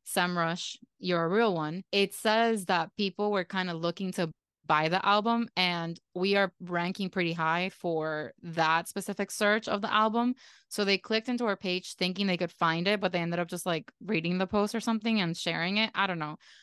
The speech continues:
But it's really funny how S E O works and doesn't, like, when you need it to.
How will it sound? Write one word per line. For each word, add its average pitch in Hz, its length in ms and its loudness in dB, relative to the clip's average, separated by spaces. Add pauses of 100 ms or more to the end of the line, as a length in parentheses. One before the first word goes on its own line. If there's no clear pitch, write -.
(160)
But 170 460 4 (100)
it's 196 240 -2
really 202 260 2
funny 175 360 0
how 175 180 2
S 170 280 -2
E 165 120 0
O 165 160 2
works 165 560 0
and 170 180 -2
doesn't, 170 500 0 (280)
like, 165 240 -2
when 165 160 -2
you 156 80 -2
need 165 180 0
it 202 140 0
to. 240 320 2